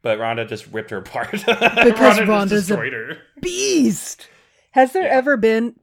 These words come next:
Speaker 2: tangent, has there ever been a Ronda Rousey, Rhea Ripley situation?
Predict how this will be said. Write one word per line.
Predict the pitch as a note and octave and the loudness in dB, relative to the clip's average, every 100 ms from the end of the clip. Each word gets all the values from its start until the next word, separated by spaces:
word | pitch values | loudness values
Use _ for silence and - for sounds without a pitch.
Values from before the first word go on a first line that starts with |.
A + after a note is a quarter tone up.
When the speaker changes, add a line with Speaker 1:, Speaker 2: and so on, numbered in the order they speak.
| _ - | _ -6
Speaker 2:
tangent, | A3+ G3+ E3+ - _ _ | -4 -4 -6 -12 _ _
has | A#3 A3 | -4 0
there | C4 | 0
ever | - | 0
been | G3 F#3+ | -2 -2
a | F3+ | -4
Ronda | E3+ F3 F3 | -4 -6 -6
Rousey, | E3+ E3+ E3+ E3+ E3 | -6 -6 -6 -8 -6
Rhea | E3 D#3+ | -6 -6
Ripley | D#3+ - A3+ C4 - | -10 -10 -10 -10 -16
situation? | - B3 A3 B3+ C4 D4+ | -14 -12 -6 -6 -6 -8